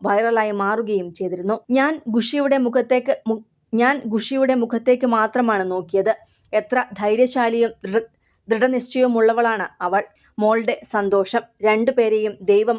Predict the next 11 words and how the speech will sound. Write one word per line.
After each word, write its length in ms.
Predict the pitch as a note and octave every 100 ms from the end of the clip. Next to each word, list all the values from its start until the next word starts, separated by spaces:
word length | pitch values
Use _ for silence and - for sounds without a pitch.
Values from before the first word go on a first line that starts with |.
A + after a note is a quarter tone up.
| A#3
അനുഗ്രഹിക്കട്ടെ. 720 | G3 G#3 G#3+ G3+ F#3 F#3 A3 - _ _ -
നല്ലൊരു 320 | G#3+ A3 A#3+
ദാമ്പത്യ 440 | A#3+ A3 A3 B3 B3
ജീവിതം 400 | A3+ A3 G#3+ G3 -
ആശംസിക്കുന്നു. 680 | G3+ G#3 A3+ G3+ F#3 G3 G#3+ - _ _ G3
ആര്യയും 400 | G#3 G#3+ A#3 A3+
സിബിനും 420 | - G#3 A3+ A3+ G3+
ഖുഷിയും 380 | G3 - A#3 F3 -
ഒരുമിച്ച് 400 | G#3 A3+ A3+ A#3 - F3+
ജീവിതം 420 | G#3 A3 A3+ G#3+
ആസ്വദിക്കുന്നു. 640 | G3+ G#3 G3 F#3+ F#3+ A#3